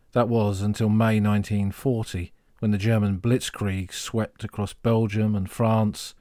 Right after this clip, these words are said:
and all of the places where the battles of the Great War had taken place. Some of them saw fighting again. Others were occupied by German forces, an occupation that, of course, would continue for the next four years.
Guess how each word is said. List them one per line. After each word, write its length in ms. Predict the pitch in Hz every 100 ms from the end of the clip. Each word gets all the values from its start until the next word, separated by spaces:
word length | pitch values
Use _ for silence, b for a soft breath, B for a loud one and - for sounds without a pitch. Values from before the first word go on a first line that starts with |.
| _ -
and 80 | 107
all 140 | 113
of 80 | 95
the 80 | 98
places 680 | 120 113 - 98 95 - -
where 120 | 101
the 60 |
battles 480 | 92 107 101 104 92
of 80 | 98
the 60 | 98
Great 280 | 113 110
War 440 | 98 107 110 98 90 b b b b
had 140 | 113
taken 320 | - 104 98
place. 560 | 95 151 107 - - - _ _ _ _ _ _
Some 220 | - 110
of 60 | 107
them 200 | 110 110 - -
saw 260 | - 110
fighting 420 | - 143 139 101
again. 340 | 95 90 95 87 _ _ _ _ - -
Others 460 | 101 101 92 - - _ _ _ _ -
were 120 | 101
occupied 600 | 104 - 101 95 95 95 - _ _ _ - -
by 120 | 95
German 360 | 101 104 98
forces, 640 | 95 123 107 - 90 - - _ _ _ _
an 100 | -
occupation 600 | 101 - 104 107 101 104
that, 100 | 101
of 60 | 95
course, 280 | - 104 -
would 60 |
continue 640 | - 98 - 135 107 92 92 _ _
for 120 | -
the 120 | 95
next 320 | 101 101 - -
four 300 | - 98 95
years. 600 | 98 117 101 87 -